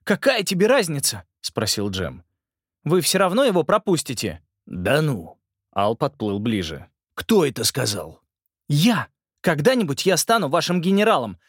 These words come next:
поэтому, если вы не хотите пойти кому-нибудь на корм...»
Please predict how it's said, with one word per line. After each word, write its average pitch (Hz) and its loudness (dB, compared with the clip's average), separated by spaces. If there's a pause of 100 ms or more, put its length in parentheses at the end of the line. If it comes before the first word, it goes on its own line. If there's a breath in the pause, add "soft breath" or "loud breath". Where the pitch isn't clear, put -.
(180)
поэтому, 170 2
если 175 0
вы 165 0
не 175 2
хотите 190 -2
пойти 165 0
кому-нибудь 160 0
на 190 2
корм...» 311 0